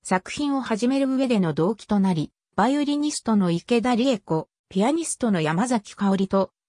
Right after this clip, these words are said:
菅野正樹、作曲家の大沢明則に取材協力を仰いだ。舞台は主に、東京都練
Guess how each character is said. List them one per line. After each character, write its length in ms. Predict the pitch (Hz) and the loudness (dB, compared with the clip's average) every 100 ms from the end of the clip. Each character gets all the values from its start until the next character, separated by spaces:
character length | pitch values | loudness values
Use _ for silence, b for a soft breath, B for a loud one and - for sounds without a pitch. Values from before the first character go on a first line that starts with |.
| - | -6
菅 140 | 247 | -2
野 140 | 254 190 | 0 0
正 280 | 190 - | 0 -2
樹、 260 | 190 160 160 _ _ | -4 -4 -4 _ _
作 280 | - 180 185 | -4 -2 -2
曲 260 | - 302 - | -4 -8 -6
家 120 | 285 | -2
の 220 | 285 302 247 | 0 0 0
大 100 | 262 | -2
沢 400 | 302 285 254 226 | -2 0 0 0
明 160 | 269 | -2
則 220 | 294 226 | -2 0
に 120 | 196 165 | 0 0
取 160 | - | -2
材 260 | 165 240 247 | 0 0 0
協 220 | 294 285 | -2 0
力 340 | 240 214 165 | 0 0 0
を 100 | 147 | 2
仰 260 | 143 156 214 | 2 0 0
い 40 | |
だ。 200 | 151 139 - _ _ _ _ _ | 0 -4 -6 _ _ _ _ _
舞 120 | 269 | -2
台 260 | 302 302 247 | 0 0 2
は 160 | 190 | 2
主 220 | 185 262 190 | 2 2 2
に、 220 | 160 - _ _ | 0 -4 _ _
東 220 | 269 311 | 0 0
京 260 | - 294 285 | 0 -2 0
都 140 | 208 | 0
練 180 | 170 165 | 2 2